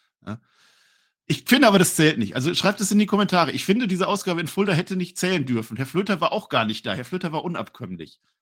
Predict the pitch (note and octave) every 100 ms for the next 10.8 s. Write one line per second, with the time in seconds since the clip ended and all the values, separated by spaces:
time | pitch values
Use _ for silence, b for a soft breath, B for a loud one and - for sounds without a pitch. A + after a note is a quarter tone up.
0 | _ - F#3+ F3+ F3+ F#3+ F3 D3+ G3+ D3+
1 | B2 A2 G#2+ A2 A#2+ B2 C3 D#3+ C#3+ B2+
2 | - E3+ - - G#2 D#3 G3 E3+ A3+ F3+
3 | D3 C3+ C3 E3 D3 - G3+ D3 C3 B2
4 | A#2 A2+ A#2 A#2+ C3 C3+ B2+ B2+ G#2+ F2
5 | _ - F2 - _ _ _ _ D2 E2+
6 | b b b _ D3+ C#3+ B2+ - A2+ A2
7 | F2 A2 B2+ B2+ A#2 A2+ - A#2 G#2+ A#2+
8 | A2 G#2+ G2+ A#2+ B2 A#2 G#2 A2 A#2+ _
9 | _ F2+ G2 - D3 B2+ G#2+ G2+ b b
10 | _ - - F3+ E3 F#3+ F2+